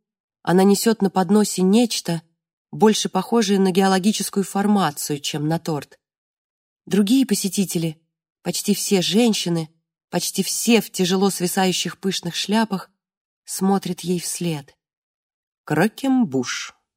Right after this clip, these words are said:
говорит Обри, словно приветствуя старинного друга. Алли глядит на приближающийся торт. Ей вспоминаются каменные пирамиды, которые древние бриты строили вместо дорожных указателей.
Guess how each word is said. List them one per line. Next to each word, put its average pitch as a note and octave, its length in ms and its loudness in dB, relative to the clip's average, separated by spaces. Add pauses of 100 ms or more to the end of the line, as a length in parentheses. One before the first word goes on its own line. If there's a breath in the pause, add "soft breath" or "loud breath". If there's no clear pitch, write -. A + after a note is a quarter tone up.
(340)
говорит C3+ 460 -4
Обри, F3+ 420 0 (480)
словно E3 320 2
приветствуя D#3+ 580 0
старинного D3+ 640 0
друга. C#3 460 -4 (1200)
Алли F3+ 360 2
глядит E3+ 380 0
на F3 80 -2
приближающийся E3 840 -2
торт. D3+ 420 -12 (800)
Ей F3+ 160 4
вспоминаются G3 800 2
каменные G3 560 0
пирамиды, G3 760 0 (460)
которые F3+ 360 0
древние F3+ 460 2
бриты F3+ 460 0
строили F3+ 520 -2
вместо F3 300 -4
дорожных E3+ 500 -4
указателей. D#3+ 800 -10